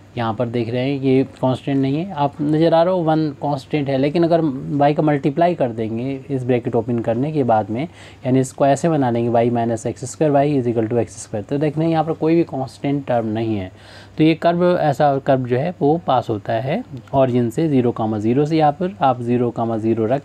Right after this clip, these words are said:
के इसे देख सकते हैं, left right equal भी होना चाहिए, ऐसे भी कर सकते हो। तो हम यहाँ पर लिख सकते हैं the curve, the curve passes through, passes through origin, origin मतलब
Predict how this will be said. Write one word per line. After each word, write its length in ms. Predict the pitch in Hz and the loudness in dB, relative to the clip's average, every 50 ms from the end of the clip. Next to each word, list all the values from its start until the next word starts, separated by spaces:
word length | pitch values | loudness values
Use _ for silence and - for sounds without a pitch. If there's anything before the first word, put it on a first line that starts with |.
| - | -4
के 60 | - 208 | -4 -4
इसे 500 | 269 247 139 135 - 135 113 101 107 - - - - - - - - - - - - - - | -4 -4 -6 -6 -4 -4 -6 -6 -6 -10 -14 -18 -20 -20 -20 -20 -20 -20 -20 -20 -16 -8 -4
देख 240 | 123 110 117 110 - | 0 0 0 0 0
सकते 240 | - 127 - - 160 | -2 -4 -2 0 0
हैं, 80 | 165 | 2
left 260 | 147 131 127 - - 120 | 2 2 2 0 0 -2
right 340 | 110 113 151 208 208 - - | -2 0 0 -2 -4 -8 -14
equal 280 | 127 - - - 123 113 | -16 -8 -2 -2 0 0
भी 100 | 113 113 | 2 0
होना 220 | 107 107 104 104 | 0 -2 -2 -6
चाहिए, 200 | 98 - 110 110 | -4 -2 -2 -2
ऐसे 160 | 110 - 131 | -2 0 0
भी 100 | 120 117 | 0 0
कर 100 | 110 107 | 0 -2
सकते 320 | 101 - 101 - - - 107 | -4 -6 -8 -10 -8 -10 -10
हो। 80 | 107 - - - - - - - - - - | -10 -10 -14 -20 -20 -20 -20 -20 -20 -12 -4
तो 180 | - 135 135 135 | 0 2 4 4
हम 280 | 123 131 135 131 131 131 | 4 4 4 4 4 2
यहाँ 180 | 127 120 117 | 2 0 0
पर 120 | 113 123 117 | 0 0 0
लिख 160 | 127 139 - | 0 0 0
सकते 300 | - 143 - - - 147 | 0 -2 -2 -2 -2 -2
हैं 220 | 156 175 233 240 - - - - - - - - - - - - - - - - - - - - - 135 | 0 0 -2 -4 -6 -10 -20 -20 -20 -20 -20 -20 -20 -20 -20 -20 -20 -20 -20 -20 -20 -20 -18 -12 -6 0
the 200 | 123 131 123 123 - - | 2 2 2 2 2 2
curve, 400 | 143 139 127 127 123 143 196 262 - - - - - - - - - - - - - - | 2 2 2 0 0 -2 -2 -4 -4 -10 -18 -20 -20 -20 -20 -20 -20 -20 -20 -18 -8 -2
the 160 | 131 123 127 - - 160 | 0 0 0 2 2 2
curve 360 | 156 143 123 117 117 135 143 - - | 4 4 4 2 0 -2 -2 0 2
passes 400 | 151 143 131 - 151 131 - - | 2 2 2 -2 -4 -8 -6 -4
through, 240 | - 131 208 196 - - - - - - - - - - - - - - - - - - - - | -2 0 0 -2 -4 -6 -16 -20 -20 -20 -20 -20 -20 -20 -20 -20 -20 -20 -20 -20 -20 -12 -4 -2
passes 640 | 131 127 127 127 - - 147 135 131 - - - | 0 0 0 0 0 2 2 2 2 -2 -6 -8
through 400 | - - 135 117 107 110 139 233 247 - - - - - - - - - - _ - - - - - - - - - - - - - - - - - - - - - - - - - - | -2 0 2 2 2 2 0 -2 -4 -8 -16 -20 -20 -20 -20 -20 -20 -20 -20 _ -20 -20 -20 -20 -20 -20 -20 -20 -20 -20 -20 -20 -20 -20 -20 -20 -20 -20 -20 -20 -20 -20 -20 -12 -4 2
origin, 540 | 151 139 131 120 107 104 104 98 98 - 143 | 4 4 4 4 2 -2 -4 -4 -6 -6 -2
origin 280 | 143 131 127 123 117 120 | 2 2 2 2 2 0
मतलब 460 | 120 120 117 113 107 113 123 151 | 0 0 0 -2 -2 0 0 0